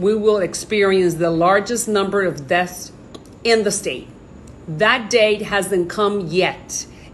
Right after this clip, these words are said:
and experts believe that it will be sometime at the beginning of May. Nonetheless, we're moving forward, we're making progress, and we're gonna come out, out of this one stronger and better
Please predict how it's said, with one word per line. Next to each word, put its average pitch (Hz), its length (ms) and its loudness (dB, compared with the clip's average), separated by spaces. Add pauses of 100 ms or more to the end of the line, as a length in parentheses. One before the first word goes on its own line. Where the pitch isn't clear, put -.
(120)
and - 180 -4
experts 220 540 -2
believe 185 540 -2
that 165 120 0
it 160 140 0
will 175 160 0
be 175 400 -8
sometime 196 840 -2
at 156 120 -6
the 160 60 -2
beginning 160 440 0
of 151 180 -8
May. 143 320 -8 (960)
Nonetheless, 226 600 4
we're 202 140 2
moving 208 380 2
forward, 156 680 -2
we're 160 140 -2
making 190 400 0
progress, 151 640 -4 (260)
and 170 160 -2
we're 190 80 2
gonna 214 220 2
come 196 240 -2
out, 175 300 2
out 190 120 -4
of 156 140 -4
this 190 260 -2
one 170 140 -2
stronger 226 680 0
and 185 300 -6
better 165 400 -2